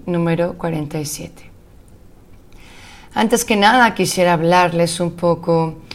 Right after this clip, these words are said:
desde la teología del cuerpo, el plan original de Dios para la persona humana. Esa llamada a la unión y a la comunión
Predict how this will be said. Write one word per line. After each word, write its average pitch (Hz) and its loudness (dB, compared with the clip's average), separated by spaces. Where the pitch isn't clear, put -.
desde 175 2
la 165 2
teología 160 0
del 156 -4
cuerpo, 185 0
el 170 0
plan 180 2
original 170 0
de 165 2
Dios 196 0
para 160 -4
la 160 -4
persona 160 -4
humana. 151 -6
Esa 175 0
llamada 185 0
a 170 0
la 170 0
unión 175 0
y 180 -4
a 170 0
la 165 -2
comunión 165 -2